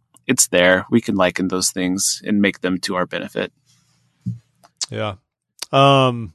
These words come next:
Speaker 2: Elder Bednar, in classic Bednarness, you know, set up a object lesson, explained it. I love, he, his structures are always good. He, this is how he does, whether it's a pickle or the load of a truck or cheetahs in this case, with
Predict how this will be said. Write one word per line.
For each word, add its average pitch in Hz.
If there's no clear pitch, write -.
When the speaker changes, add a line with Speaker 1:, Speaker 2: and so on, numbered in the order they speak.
Speaker 2:
Elder 160
Bednar, 147
in 139
classic 143
Bednarness, 131
you 127
know, 127
set 135
up 127
a 123
object 120
lesson, 123
explained 113
it. 123
I 139
love, 135
he, 147
his 160
structures 196
are 165
always 160
good. 135
He, 120
this 147
is 131
how 151
he 147
does, 123
whether 127
it's 127
a 110
pickle 190
or 135
the 120
load 160
of 131
a 135
truck -
or 127
cheetahs 165
in 127
this 107
case, 117
with 123